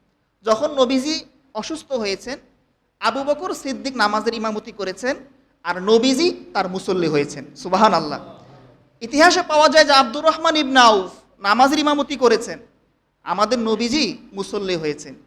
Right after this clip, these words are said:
কি ভাই, নবীজির দাম কমে গিয়েছে? না। ঠিক সেরকমভাবে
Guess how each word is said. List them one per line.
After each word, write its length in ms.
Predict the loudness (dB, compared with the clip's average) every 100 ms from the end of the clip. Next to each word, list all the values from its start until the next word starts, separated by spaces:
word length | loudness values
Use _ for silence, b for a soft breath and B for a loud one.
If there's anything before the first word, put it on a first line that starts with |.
| _ -10
কি 100 | 0
ভাই, 180 | 2
নবীজির 440 | 2 -2 -2 -2 0
দাম 160 | -2
কমে 240 | -2 -4 -2
গিয়েছে? 460 | 0 0 0 -4 -8 _ _ _ _ _ -12
না। 300 | -8 -8 -12 _ _ _ _
ঠিক 220 | 0 0
সেরকমভাবে 840 | 2 2 2 0 -2 -4 -6 -6